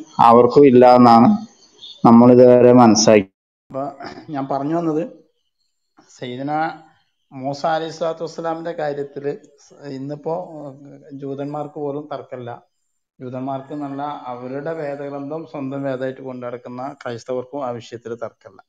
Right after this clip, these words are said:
അതേസമയം യേശുക്രിസ്തു എന്ന് അവര് പരിചയപ്പെടുത്തുന്ന സയ്യിദന ഈസാ നബി അലൈഹി സ്വലാത്തു വസ്സലാമിന്റെ കാര്യത്തിൽ ഖുർആൻ പറഞ്ഞിട്ടുള്ളത് വളരെ വ്യക്തമായി,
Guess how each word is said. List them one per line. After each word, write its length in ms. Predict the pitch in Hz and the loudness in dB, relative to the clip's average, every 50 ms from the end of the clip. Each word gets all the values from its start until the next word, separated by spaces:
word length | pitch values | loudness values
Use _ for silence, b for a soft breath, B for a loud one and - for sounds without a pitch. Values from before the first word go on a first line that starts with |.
| _ _ _ _ _ _ _ _ _ _ _ _ _ - | _ _ _ _ _ _ _ _ _ _ _ _ _ -20
അതേസമയം 500 | 135 123 127 127 147 147 160 160 165 - _ _ _ _ _ _ _ _ _ _ _ _ _ _ _ _ _ _ _ _ _ _ _ 135 | -16 -16 -14 -12 -12 -12 -12 -12 -14 -14 _ _ _ _ _ _ _ _ _ _ _ _ _ _ _ _ _ _ _ _ _ _ _ -16
യേശുക്രിസ്തു 920 | 131 139 139 - - 170 170 170 170 - _ - 196 185 196 202 - - _ _ _ _ _ _ _ - | -14 -14 -14 -14 -16 -14 -14 -14 -14 -16 _ -14 -10 -10 -8 -10 -10 -14 _ _ _ _ _ _ _ -12
എന്ന് 360 | 190 165 165 165 160 160 165 | -10 -10 -8 -8 -8 -6 -6
അവര് 340 | 175 - - 160 151 151 156 | -6 -6 -4 -4 -4 -4 -4
പരിചയപ്പെടുത്തുന്ന 720 | 156 160 151 135 131 139 143 139 143 135 135 - 143 143 143 | -4 -4 -6 -6 -4 -4 -6 -6 -6 -8 -10 -10 -10 -12 -10
സയ്യിദന 280 | - 139 127 127 135 135 131 | -10 -10 -10 -10 -8 -8 -8
ഈസാ 360 | 127 127 123 127 143 143 143 | -8 -10 -10 -10 -12 -12 -12
നബി 140 | 139 143 147 | -12 -10 -10
അലൈഹി 160 | 139 135 135 | -8 -8 -10
സ്വലാത്തു 320 | 127 - - 143 127 131 - | -12 -12 -14 -14 -14 -14 -16
വസ്സലാമിന്റെ 500 | 127 - - 127 123 123 123 127 131 131 | -20 -16 -12 -12 -10 -10 -10 -10 -12 -12
കാര്യത്തിൽ 500 | 127 123 110 104 98 - - 110 147 180 _ _ _ _ _ _ _ _ _ _ _ _ _ _ _ _ - | -12 -12 -14 -14 -14 -16 -18 -18 -20 -20 _ _ _ _ _ _ _ _ _ _ _ _ _ _ _ _ -18
ഖുർആൻ 380 | 107 - _ - 123 143 165 156 | -18 -16 _ -8 -8 -6 -6 -4
പറഞ്ഞിട്ടുള്ളത് 680 | 151 147 151 156 160 165 165 - 170 156 156 147 160 | -6 -4 -4 -4 -4 -6 -6 -6 -6 -6 -4 -4 -4
വളരെ 300 | 160 143 139 143 143 143 | -4 -4 -4 -4 -4 -4
വ്യക്തമായി, 680 | 139 - - - 135 131 127 123 123 127 131 135 139 | -6 -6 -8 -8 -8 -6 -6 -6 -6 -8 -8 -10 -12